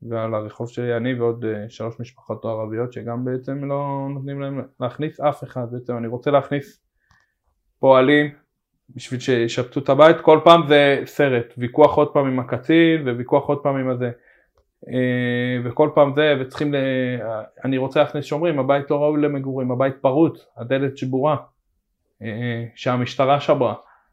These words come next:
אה, אי אפשר לנעול אותו, אני רוצה שיהיו שם אנשים, כי אני לא יכול לגור שם עכשיו עם המשפחה שלי וזה, אני צריך להכניס מתנדבים שישמרו לי על הבית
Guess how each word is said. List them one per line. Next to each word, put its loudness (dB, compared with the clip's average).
אה, -10
אי -4
אפשר 4
לנעול 0
אותו, -4
אני -6
רוצה -10
שיהיו -2
שם -4
אנשים, -4
כי -4
אני -2
לא 4
יכול 0
לגור -2
שם -6
עכשיו -6
עם -6
המשפחה -6
שלי -8
וזה, -2
אני -6
צריך -6
להכניס -6
מתנדבים -6
שישמרו -6
לי 0
על 0
הבית 4